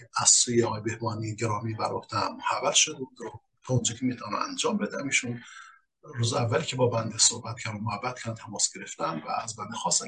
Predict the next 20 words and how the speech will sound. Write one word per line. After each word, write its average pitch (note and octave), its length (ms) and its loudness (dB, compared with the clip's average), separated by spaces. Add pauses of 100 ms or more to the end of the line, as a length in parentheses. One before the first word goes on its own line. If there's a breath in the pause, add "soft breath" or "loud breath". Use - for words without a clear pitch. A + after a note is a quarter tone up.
که - 80 -8
بیام - 220 -8
در - 140 -12 (100)
تلویزیون - 420 -8
صحبت - 360 -2
کنم - 160 -10
و G2+ 100 -4
گفتم: - 200 -8
"من - 180 -6
از A2 120 -2
این - 80 -6
کار A#2+ 200 -10
بلد A#2 280 -4
نیستم." - 320 0
به - 220 -18
خدا - 100 -14 (920 loud breath)
ایشون F3 220 6
گفتن: D3+ 280 6
"شما B2+ 280 8
بیا C3 440 10